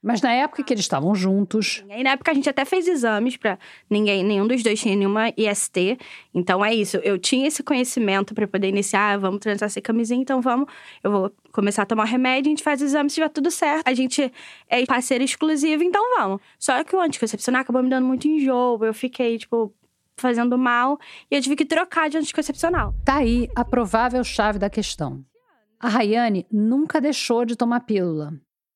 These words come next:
Speaker 1: Mas nessa de trocar de anticoncepcional, ela não esperou tomar uma cartela completa do comprimido novo antes de voltar a transar sem camisinha, o que geralmente é o mais recomendado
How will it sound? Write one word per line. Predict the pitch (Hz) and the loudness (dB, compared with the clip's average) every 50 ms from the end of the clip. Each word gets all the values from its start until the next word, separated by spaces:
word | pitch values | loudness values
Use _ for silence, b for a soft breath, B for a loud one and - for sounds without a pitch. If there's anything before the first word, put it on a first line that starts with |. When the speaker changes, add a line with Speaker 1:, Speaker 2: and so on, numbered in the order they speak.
| _ _ - | _ _ 0
Speaker 1:
Mas | 226 247 247 | 0 2 2
nessa | 208 233 254 294 339 - - 285 | 2 2 2 2 0 0 0 0
de | 240 240 | 0 0
trocar | - 254 233 202 - - 233 247 277 247 | 0 0 0 0 0 0 0 2 2 2
de | 214 233 | 2 2
anticoncepcional, | 226 214 196 - - 196 175 - 196 170 - 196 175 170 185 202 220 220 190 170 - - | 2 0 0 -2 -2 -4 -2 -2 -4 -4 -2 -2 0 2 2 2 2 2 2 0 -2 -2
ela | 226 226 226 | 0 2 2
não | 233 254 277 | 2 2 0
esperou | 277 - - - 311 285 247 247 262 254 | 0 -2 -2 0 0 2 2 2 0 0
tomar | 262 254 233 220 214 196 196 | 0 0 0 2 2 2 2
uma | 185 190 190 | 0 0 -2
cartela | 185 208 202 180 - 233 185 170 170 175 175 _ _ | 0 -2 -2 -2 0 0 0 0 0 -2 -4 _ _
completa | - - 294 320 311 - - 202 208 240 262 262 254 - 202 180 | -2 0 0 0 0 0 -2 0 2 2 0 0 -2 -2 -2 -2
do | 170 190 | -2 0
comprimido | - 220 202 180 196 196 190 185 175 175 185 | 0 0 0 0 2 2 2 2 2 2 2
novo | 180 190 214 247 247 196 160 170 - _ _ - | 2 2 2 2 0 -2 -4 -8 -10 _ _ 0
antes | 254 269 277 269 - 262 269 226 | 0 2 2 0 0 0 0 0
de | 220 233 | 0 0
voltar | 233 233 240 233 240 202 202 | 0 0 -2 0 0 0 0
a | 208 | 2
transar | - 240 233 220 196 208 196 | 2 2 2 2 2 2 0
sem | - - 220 | 0 -2 -2
camisinha, | 208 220 202 214 233 233 208 190 185 175 160 156 135 143 - _ _ _ _ _ _ _ - | -2 0 0 0 0 0 0 0 0 0 0 -2 -4 -6 -12 _ _ _ _ _ _ _ -4
o | 220 | -4
que | 214 - - 214 | -2 -2 0 0
geralmente | 185 247 285 302 262 226 208 202 214 233 226 - 247 - | 2 2 2 2 2 2 2 2 0 0 -2 -2 -2 0
é | 247 | 0
o | 233 | 0
mais | 220 214 208 226 220 214 | 2 2 2 2 2 0
recomendado | 262 254 262 247 269 262 233 202 185 180 185 190 190 202 | 0 0 0 0 0 0 2 2 2 2 2 0 -2 -4